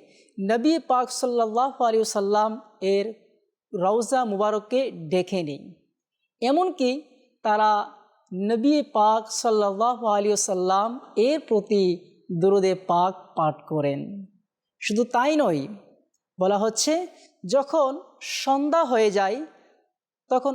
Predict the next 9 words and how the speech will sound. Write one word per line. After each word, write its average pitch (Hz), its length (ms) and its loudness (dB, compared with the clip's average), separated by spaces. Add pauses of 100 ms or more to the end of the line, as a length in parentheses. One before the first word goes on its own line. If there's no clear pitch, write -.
(160)
ওই 320 300 0
সত্তর 285 680 -4
হাজার 202 460 0
ফেরেশতা 240 840 0 (380)
তারা 190 380 0 (180)
চলে 175 300 0
যায়। 147 200 -6 (1040)
তখন 285 280 0
পুনরায় 339 720 0